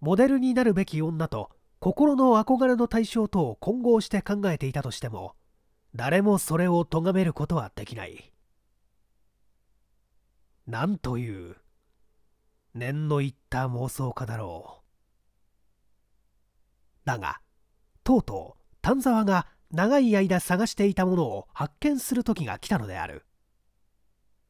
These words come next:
それはまだ子供らしさの残った少女で、父親らしい老人と海岸の公園のベンチに腰掛けて、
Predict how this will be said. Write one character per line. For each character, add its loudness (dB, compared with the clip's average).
そ -8
れ -6
は -4
ま 0
だ -8
子 -4
供 2
ら 0
し -6
さ -2
の -2
残 -2
っ -6
た -10
少 4
女 -4
で、 -10
父 -4
親 4
ら 0
し 0
い 0
老 0
人 -4
と -4
海 2
岸 2
の 2
公 2
園 0
の 4
ベ 2
ン -4
チ -10
に -8
腰 -8
掛 -8
け -12
て、 -10